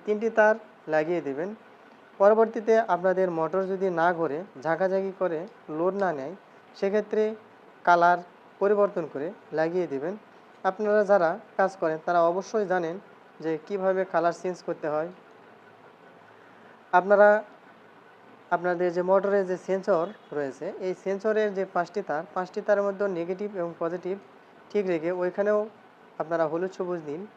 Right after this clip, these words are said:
যে তিনটি তার রয়েছে ওখানেও আপনারা চাইলে পরিবর্তন করতে পারবেন। এবং থ্রি ফেজ যে তিনটি তার রয়েছে আমি যেটা লাগাচ্ছি এখানেও আপনারা চেঞ্জ করতে পারবেন। তো প্রথমে আমি কালার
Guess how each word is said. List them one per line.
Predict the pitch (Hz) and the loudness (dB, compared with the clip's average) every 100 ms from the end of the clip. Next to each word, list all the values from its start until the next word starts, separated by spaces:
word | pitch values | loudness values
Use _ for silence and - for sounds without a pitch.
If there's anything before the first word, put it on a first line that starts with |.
| - - - - - | -20 -20 -20 -12 -8
যে | 156 | -6
তিনটি | 208 208 196 | -4 -2 2
তার | 170 139 | 2 0
রয়েছে | 139 185 202 165 | -4 -6 -8 -4
ওখানেও | 180 160 175 214 - | -2 -2 -4 -6 -8
আপনারা | 160 165 170 | -4 -4 -4
চাইলে | 170 165 170 | -4 -4 -4
পরিবর্তন | 175 160 151 147 139 | -4 -4 -6 -8 -10
করতে | 135 151 | -6 -6
পারবেন। | 156 196 220 - 170 | -4 -6 -10 -8 -8
এবং | 156 202 - - - - - - | -8 -10 -18 -20 -20 -20 -20 -10
থ্রি | 226 240 | -6 2
ফেজ | 220 214 202 - - - - - 151 | 4 4 0 -16 -20 -20 -20 -12 -6
যে | 165 | -6
তিনটি | 185 180 180 | -6 -6 0
তার | 170 139 | 2 2
রয়েছে | 135 127 214 269 - - | -4 -6 -10 -10 -18 -10
আমি | 160 160 | -8 -4
যেটা | 160 160 151 | -4 -2 0
লাগাচ্ছি | 151 185 - 196 294 - 170 | 0 -2 -6 -10 -10 -10 -4
এখানেও | 190 190 202 226 - - - - | -2 0 0 -2 -10 -20 -18 -6
আপনারা | 160 151 156 208 - | -4 -2 -2 -4 -8
চেঞ্জ | 185 170 - | -8 -6 -8
করতে | 147 139 | -8 -6
পারবেন। | 135 139 208 - - - - - | -6 -6 -8 -12 -20 -20 -20 -8
তো | 160 | -4
প্রথমে | 196 214 247 240 220 | -2 0 0 2 2
আমি | 208 190 220 | 2 -2 0
কালার | 185 185 | 2 4